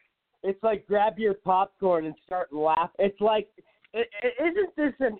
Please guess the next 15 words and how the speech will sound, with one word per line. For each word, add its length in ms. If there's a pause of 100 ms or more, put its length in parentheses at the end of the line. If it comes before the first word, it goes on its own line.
an 140
indication, 920
in 140
a 160
sense, 280
Michael, 500
and 160
a 100 (100)
sign? 560 (320)
I 100
mean, 160
you 140
have 240
Peter 320 (180)
Strzok 260